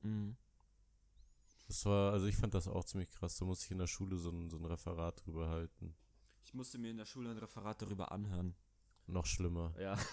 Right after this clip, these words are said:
Speaker 2: Stell dir vor, es wär meins gewesen. Das wär Worst-Case-Szenario
Speaker 1: Ist so.
Speaker 2: gewesen. Wobei, nein, das hab ich mit, fuck, wie hieß das? Ähm,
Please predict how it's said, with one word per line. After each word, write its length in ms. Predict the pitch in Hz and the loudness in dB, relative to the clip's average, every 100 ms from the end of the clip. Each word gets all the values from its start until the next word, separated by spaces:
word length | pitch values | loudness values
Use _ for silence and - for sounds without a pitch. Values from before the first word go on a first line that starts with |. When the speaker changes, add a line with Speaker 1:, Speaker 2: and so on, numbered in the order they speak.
| 151 | 2
Speaker 2:
Stell 140 | - | 6
dir 80 | 98 | 6
vor, 180 | - 107 | 8 8
es 100 | 95 | 8
wär 100 | 104 | 8
meins 340 | 101 104 101 | 8 8 6
gewesen. 440 | - 90 92 90 92 | 6 2 2 2 0
Das 140 | 87 | 2
wär 80 | 95 | 4
Worst-Case-Szenario 960 | 95 95 - 101 95 - 92 87 85 92 | 6 6 4 4 4 0 0 0 2 2
Speaker 1:
Ist 180 | 87 | 2
so. 100 | 90 | 2
Speaker 2:
gewesen. 200 | 95 104 - _ - - - - - - - | 0 -2 -10 _ -20 -20 -20 -20 -20 -8 2
Wobei, 280 | 110 120 135 | 8 8 8
nein, 340 | 123 127 120 - - | 6 4 0 -4 -2
das 180 | 95 - | 4 6
hab 120 | 113 | 6
ich 180 | 113 - | 4 2
mit, 240 | 113 107 - | 4 2 2
fuck, 280 | - 123 120 | 2 0 -2
wie 80 | |
hieß 260 | 113 117 - | -2 0 2
das? 380 | 98 95 92 - - | 2 2 0 -4 0
Ähm, 500 | 95 95 92 92 90 | 4 4 4 2 -2